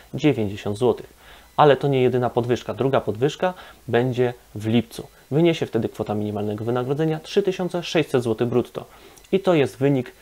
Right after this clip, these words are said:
wysokiej inflacji. Nikt tu nikomu specjalnie pieniędzy nie dodał. To wszystko praktycznie wynika ze współczynników, które składają się na wyliczenie wynagrodzenia minimalnego. Podobna sytuacja powinna mieć również, y,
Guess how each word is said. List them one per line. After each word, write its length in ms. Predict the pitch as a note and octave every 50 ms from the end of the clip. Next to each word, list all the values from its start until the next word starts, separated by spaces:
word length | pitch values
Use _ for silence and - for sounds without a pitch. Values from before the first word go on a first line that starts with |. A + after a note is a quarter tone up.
| - _ -
wysokiej 500 | C#3 C#3+ D3 - C3 A#2 - A#2+ A#2 - -
inflacji. 520 | - B2+ A#2+ - - B2 A2 G#2+ - - C3
Nikt 220 | E3 G#3 G3+ -
tu 60 | E3
nikomu 400 | D3+ D3+ C#3 B2+ - C#3 B2 A#2
specjalnie 420 | - - - - - A2+ A2 G#2 -
pieniędzy 360 | - G#2+ G#2+ A2 G#2+ - -
nie 120 | C3 D3+
dodał. 280 | D3+ F3 E3+ D3+ D#3 D3+ - - - - -
To 100 | - A3
wszystko 360 | - - F3+ - - - D3+
praktycznie 460 | - B2 A2 - - A2+ - - F3+
wynika 500 | F3 D3+ D#3+ D#3 A#2+ G#2+ G#2 - C3 - - - - - _
ze 280 | F3 D#3 C3+ C3 B2+ C3+ -
współczynników, 720 | - - - - G#3 - - C3+ A2+ G#2+ G#2 - A2 -
które 180 | - - C3
składają 360 | C3 - - D#3 B2+ A2 A2
się 160 | G#2+ - B2+ B2
na 120 | C#3 D3+
wyliczenie 480 | D3 D#3+ C#3+ A#2+ - - G#2+ G2+ G#2 G#2+
wynagrodzenia 680 | A#2+ B2+ C#3+ C#3 B2+ G#2+ A2+ G2 - A2 F#2+ G2 G2+ -
minimalnego. 640 | - B2 B2 A#2+ A#2 B2 A#2+ B2+ C3+ C3+ A2+ F#2 - - - - - - _
Podobna 340 | - D3+ B2+ B2+ A2 A#2 A2
sytuacja 460 | - - A#2 - B2 D#3 F#3+ - A#3+
powinna 340 | A3+ - E3 C#3+ C#3+ B2+ A#2
mieć 200 | A2+ A2 G#2 -
również, 360 | A#2 B2+ B2 A#2 G#2+ G#2+ - - - - - - _ -
y, 160 | A2 G2+